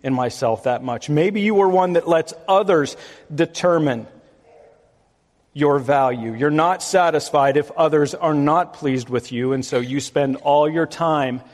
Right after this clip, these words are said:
working in such a way that you find value added to your life based on what other people would think of you.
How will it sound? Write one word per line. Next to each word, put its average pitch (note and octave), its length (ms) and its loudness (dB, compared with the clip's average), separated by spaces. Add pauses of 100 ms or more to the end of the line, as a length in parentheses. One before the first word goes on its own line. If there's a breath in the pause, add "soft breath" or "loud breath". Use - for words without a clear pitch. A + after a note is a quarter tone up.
(340 soft breath)
working D#3 500 0
in D#3+ 120 0
such D3 340 0
a D3+ 60 -4
way B2+ 420 2 (200 loud breath)
that C3 100 -6
you C#3 180 -4
find D3 340 0
value D3+ 580 0
added C3+ 360 0
to C#3+ 120 -8
your C#3 160 2
life A#2+ 380 -2
based C3 340 -2
on B2 160 -2
what B2 200 -2
other B2 240 -2
people A#2 300 -10
would A2 180 -4
think A#2 260 -14
of G#2 100 -14
you. G#2+ 280 -10